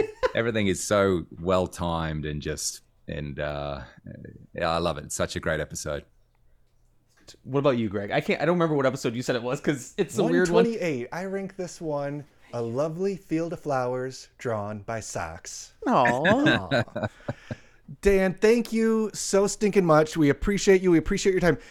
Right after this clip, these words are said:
Speaker 3: Anything you would like to plug?
Speaker 2: Mm.
Speaker 3: Other than the show Bluey, which I think we're all pretty down for.
Speaker 1: Yeah, I think that, <laughs> that about covers it. No, no, no, but it's great to chat with you guys. Thanks for, uh, for having me on.
Speaker 2: Thank you. Yeah.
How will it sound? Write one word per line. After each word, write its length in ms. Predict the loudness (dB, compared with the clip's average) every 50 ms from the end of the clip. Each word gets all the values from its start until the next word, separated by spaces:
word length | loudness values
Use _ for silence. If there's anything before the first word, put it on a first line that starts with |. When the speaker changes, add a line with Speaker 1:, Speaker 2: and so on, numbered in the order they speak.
| -2 2
Speaker 3:
Anything 280 | 4 4 4 4 4
you 60 | 2 2
would 120 | 2 4
like 160 | 2 4 4
to 80 | 2 2
plug? 480 | 4 4 6 6 6 4 2 0 -4 -8 -14 -18 -20 _ _ _ _ _ _ -20 -20 -20 _ _ _ _ _ _ _ _ -8
Speaker 2:
Mm. 220 | -6 -6 -6 -6 -8 -10 -8 -6 2
Speaker 3:
Other 200 | 4 6 6 6
than 100 | 6 6 4
the 80 | 4
show 160 | 4 4 4 4
Bluey, 340 | 4 4 6 6 6 4 2
which 140 | 0 0
I 60 | -2 -2
think 260 | -2 0 -2 0 2
we're 100 | 2 2
all 200 | 4 4 4 2
pretty 300 | 2 0 0 0 0 0
down 300 | 0 0 0 0 2 4
for. 40 | 4
Speaker 1:
Yeah, 360 | 6 8 8 8 8 6 4 4
I 80 | 2 2
think 220 | 4 4 4 4
that, 180 | 4 2 2 2 0 -2 -2 -4 -4 -6 -8 -10 -12 -14 -12 -8 -6
<laughs> 140 | -6 -2 0
that 120 | 0 0
about 320 | 0 0 2 0 0 0 2
covers 260 | 2 0 0 0 -2
it. 120 | -6 -8 -10 -16 -20 _ -6 -2
No, 300 | 0 2 4 4 4 4
no, 160 | 4 2 2
no, 220 | 2 2 2 2 2
but 200 | 2 0 -2 -2
it's 200 | -6 -12 -14 -6
great 240 | -2 0 0 0 2
to 180 | 2 0 0 0
chat 300 | -2 -4 -2 -2 -2 -2
with 120 | -2 -4
you 100 | -4 -2
guys. 520 | 0 2 2 2 2 0 -2 -4 -6 -6 -6
Thanks 220 | -6 -6 -6 -4
for, 180 | -4 -2 0 2
uh, 220 | 4 2 2 0
for 280 | -2 -8 _ _ -14 -10 -8
having 180 | -8 -8 -6 -6
me 100 | -4 -2
on. 200 | 0 0 -2 -2 -6 -12 -10 -4
Speaker 2:
Thank 220 | -2 -2 -2 -2
you. 80 | -4 -6
Yeah. 140 | -6 -6 -6